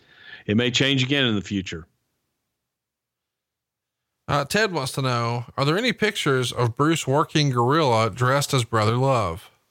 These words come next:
Speaker 1: I did not work Gorilla this match. Jerry, uh, Jerry Briscoe did.
Speaker 2: So what'd you do the rest of the day?
Speaker 1: Dude, I, look, I was training, I was
Speaker 2: Shut
Speaker 1: warming
Speaker 2: up.
Speaker 1: up.
Speaker 2: Come on.
Speaker 1: I was, I was watching match footage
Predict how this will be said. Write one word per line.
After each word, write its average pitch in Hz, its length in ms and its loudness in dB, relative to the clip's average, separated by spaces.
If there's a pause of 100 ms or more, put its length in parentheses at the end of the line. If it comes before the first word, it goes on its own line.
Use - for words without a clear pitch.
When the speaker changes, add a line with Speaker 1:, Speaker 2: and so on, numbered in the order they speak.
(440)
Speaker 1:
I 113 160 2
did 120 200 -2
not 131 180 0
work 156 240 -2
Gorilla 123 300 0
this 101 260 -2
match. 92 340 -4
Jerry, 107 280 2
uh, 101 380 2
Jerry 104 360 0
Briscoe 127 360 0
did. 90 300 -2 (1080)
Speaker 2:
So - 100 -4
what'd 143 180 0
you 147 80 -6
do 147 140 0
the 123 100 0
rest 123 240 -2
of 107 60 -10
the 107 80 -6
day? 107 280 -4 (240)
Speaker 1:
Dude, 226 300 2
I, 180 260 0
look, 196 300 -2
I 147 100 2
was 131 200 -2
training, 269 560 -2
I 220 40 0
was 139 200 0
Speaker 2:
Shut 262 180 0
Speaker 1:
warming 170 320 -2
Speaker 2:
up. 220 360 -2
Speaker 1:
up. - 100 -20
Speaker 2:
Come 202 140 -10
on. 156 80 -2
Speaker 1:
I 151 60 2
was, 147 200 -2
I 135 140 -2
was 139 200 -2
watching 190 520 0
match 160 340 0
footage 127 580 0